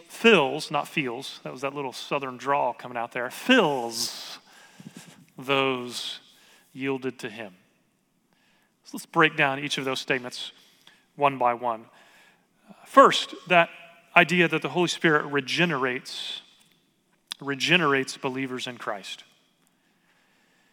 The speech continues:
The word for regeneration simply means to be made alive, to be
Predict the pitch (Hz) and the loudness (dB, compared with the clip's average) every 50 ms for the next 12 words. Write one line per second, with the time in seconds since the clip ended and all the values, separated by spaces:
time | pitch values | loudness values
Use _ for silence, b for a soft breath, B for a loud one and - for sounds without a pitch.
0 | _ _ _ _ _ _ _ _ _ 160 156 160 208 285 240 - 247 220 175 185 | _ _ _ _ _ _ _ _ _ -4 2 4 4 4 6 6 6 6 8 6
1 | 180 139 127 143 175 185 165 139 139 143 147 143 - - - 113 104 104 110 - | 4 4 6 6 8 8 8 8 6 6 6 6 4 2 0 -2 -8 -14 -14 -12
2 | - - - 202 190 - 175 160 147 147 147 143 135 123 - - - - 135 147 | -4 2 4 4 4 4 2 2 2 0 0 -2 -2 -4 -8 -10 -10 -6 -4 -4
3 | 143 127 131 135 131 127 127 120 107 101 92 87 - - - - - - _ _ | 0 4 4 4 4 4 2 -2 -2 -2 -4 -4 -8 -14 -16 -16 -18 -20 _ _
4 | _ _ _ _ _ _ _ _ _ _ _ _ _ _ _ _ _ _ _ _ | _ _ _ _ _ _ _ _ _ _ _ _ _ _ _ _ _ _ _ _
5 | _ - - 131 139 131 | _ -16 -6 -4 -4 -4